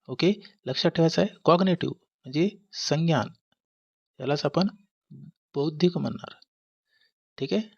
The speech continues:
बौद्धिक लक्षात ठेवायचं आहे. मग आपल्या प्रश्नाचं उत्तर काय आहे? तर पर्याय डी, निर्मिती. ठीक आहे, लक्षात ठेवायचं आहे. बघा, स्पष्टीकरणामध्ये डोमेनच्या पायऱ्यामध्ये निर्मिती,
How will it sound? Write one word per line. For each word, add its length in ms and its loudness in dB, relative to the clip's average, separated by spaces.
बौद्धिक 800 0
लक्षात 240 -2
ठेवायचं 340 -2
आहे. 220 -8
मग 120 -6
आपल्या 220 2
प्रश्नाचं 400 0
उत्तर 280 6
काय 140 6
आहे? 300 8
तर 100 -6
पर्याय 380 4
डी, 160 6
निर्मिती. 460 6
ठीक 180 -8
आहे, 80 0
लक्षात 280 0
ठेवायचं 340 4
आहे. 160 6
बघा, 220 0
स्पष्टीकरणामध्ये 760 4
डोमेनच्या 500 8
पायऱ्यामध्ये 520 8
निर्मिती, 540 6